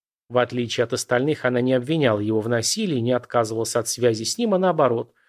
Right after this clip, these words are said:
выпустила книгу "Записки любовницы", где в подробностях рассказала о своем романе со всесильным министром.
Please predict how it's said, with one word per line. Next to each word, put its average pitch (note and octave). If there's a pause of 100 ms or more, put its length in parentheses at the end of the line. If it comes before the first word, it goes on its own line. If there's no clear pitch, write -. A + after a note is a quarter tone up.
(200)
выпустила F#3
книгу A#2+
"Записки G3
любовницы", A#2+ (320)
где C3+
в -
подробностях E3
рассказала D3
о A#2+
своем A2+
романе C3+
со -
всесильным A#2
министром. B2